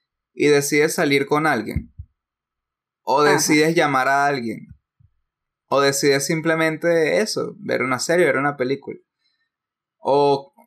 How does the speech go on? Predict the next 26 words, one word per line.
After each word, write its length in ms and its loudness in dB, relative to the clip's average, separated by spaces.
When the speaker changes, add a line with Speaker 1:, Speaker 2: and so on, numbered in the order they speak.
Speaker 1:
darte 280 0
un 100 0
gustico 460 0
comiendo 400 -2
una 160 0
broma 340 0
en 100 -4
vez 280 0
de 60 2
hacer 300 0
lo 100 2
que 100 0
realmente 480 2
Speaker 2:
<laughs> 140 -2
Speaker 1:
o 40 -6
sea, 140 -2
procrastinar, 640 -2
pues. 160 -8
La 100 -2
Speaker 2:
Sí, 60 -4
sí. 40 0
Speaker 1:
procrastinación 680 0
siempre 400 0
da 320 2
ese 240 -4
efecto. 440 -4